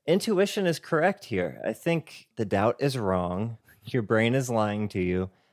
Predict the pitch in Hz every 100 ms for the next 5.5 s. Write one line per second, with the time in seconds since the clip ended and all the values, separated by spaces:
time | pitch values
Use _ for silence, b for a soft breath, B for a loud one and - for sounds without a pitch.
0 | - 117 - 180 160 147 147 120 - 98
1 | 87 - 107 107 - 101 95 92 - 98
2 | 110 151 160 143 117 98 98 87 85 -
3 | 101 92 _ - 120 147 170 135 - 107
4 | - 120 90 98 104 - 104 104 104 98
5 | 104 113 113 120 123